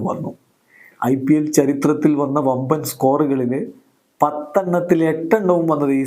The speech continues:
സീസണിലാണ്. അതിൽ അഞ്ചെണ്ണവും വന്നത് എസ് ആർ എച്ചിൻ്റെയോ കെ കെ ആറിൻ്റെയോ വകയായിരുന്നു. പക്ഷേ എസ് ആർ എച്ച് എന്ന ടീമിനേക്കാൾ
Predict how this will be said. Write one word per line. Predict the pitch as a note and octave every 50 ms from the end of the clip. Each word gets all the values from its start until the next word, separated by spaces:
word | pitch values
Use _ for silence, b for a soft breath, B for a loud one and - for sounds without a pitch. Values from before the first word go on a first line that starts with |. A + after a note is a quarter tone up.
| C3+ C3+
സീസണിലാണ്. | C3 B2+ B2 - C#3 C3 B2+ A#2+ A2+ G#2+ G#2+ G#2+ - - - -
അതിൽ | B2+ B2+ B2+ B2 B2+
അഞ്ചെണ്ണവും | C#3 D3 D3+ D#3 E3+ E3 D3+ D3+ D3+ D3 D3 C#3 C3+
വന്നത് | C3+ C3 C3 B2+ B2 C3 D3 F#3+ B B B B B B B B B _ - C3
എസ് | B2+ - C#3 C#3
ആർ | C#3 C#3 B2+
എച്ചിൻ്റെയോ | - - B2+ B2+ B2+ B2 B2 B2 A#2+ - -
കെ | B2 A#2+ A#2+ -
കെ | C#3
ആറിൻ്റെയോ | B2+ B2 A#2+ A#2+ A#2 A2+ A#2 A#2 A2+ A#2 A#2 A#2+ A2+ A2+
വകയായിരുന്നു. | A2 G#2 A2+ A#2 A2+ G#2 G#2 G#2 G#2 G#2 G#2 G#2 A2 G#2 - - _ _ _ -
പക്ഷേ | A#2+ - - B2+ B2+ C3 - - B2 B2
എസ് | B2+ - - E3 D#3+
ആർ | E3+ E3+ E3+ E3+
എച്ച് | E3+ - D#3+
എന്ന | C#3+ C#3+ D3 C#3+ C#3 - -
ടീമിനേക്കാൾ | C3+ C3 C3 C3+ B2+ C3 C3 B2+ B2+ B2 D3 D3+ D3+ D#3+